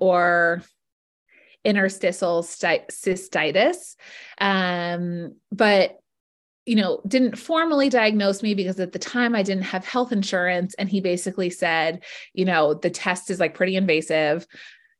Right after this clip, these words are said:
And for it to be, you know, diagnostic, for us to, like, get a final answer would cost you a lot of money. But everything you're describing sounds like that to me."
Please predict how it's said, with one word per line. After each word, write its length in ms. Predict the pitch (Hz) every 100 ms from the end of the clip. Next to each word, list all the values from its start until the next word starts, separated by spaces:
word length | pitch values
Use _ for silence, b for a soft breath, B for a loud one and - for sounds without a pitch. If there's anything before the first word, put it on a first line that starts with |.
| -
And 520 | 196 165 151 156 - -
for 160 | - 202
it 140 | 160
to 100 | -
be, 320 | 180 165 160 -
you 80 | 170
know, 220 | 156 143
diagnostic, 800 | 156 160 170 170 151 147 160 156
for 100 | 156
us 120 | 151
to, 200 | - 151
like, 180 | 143 151
get 120 | 151
a 60 | 160
final 280 | 170 156 143
answer 400 | 117 151 139 147
would 180 | 151
cost 280 | - 151 -
you 80 | 170
a 40 |
lot 180 | 160 156
of 60 | 175
money. 420 | 220 190 180 190 _ _ -
But 180 | 202 -
everything 360 | 202 190 185
you're 140 | 180 180
describing 580 | 180 - 156 156 165
sounds 340 | 185 139 156 160
like 160 | 156
that 220 | 156 139 -
to 120 | 233
me." 340 | 254 247 233